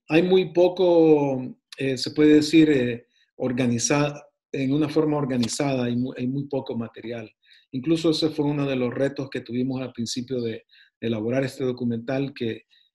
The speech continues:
que tuvimos que, de alguna forma, pues, basarnos en, en lo que estábamos oyendo directamente de los participantes, de los autores de esa época, de los,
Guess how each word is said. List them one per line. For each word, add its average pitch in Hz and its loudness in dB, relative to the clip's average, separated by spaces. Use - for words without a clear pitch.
que 110 -4
tuvimos 139 -2
que, 117 -2
de 123 -2
alguna 139 2
forma, 139 -2
pues, 120 -6
basarnos 131 -2
en, 113 -4
en 113 -6
lo 113 -6
que - -14
estábamos 180 -4
oyendo 143 -2
directamente 127 -6
de 117 -6
los 110 -14
participantes, 123 -6
de 107 -12
los 101 -14
autores 131 -6
de 127 -8
esa 120 -10
época, 120 -12
de 98 -18
los, - -20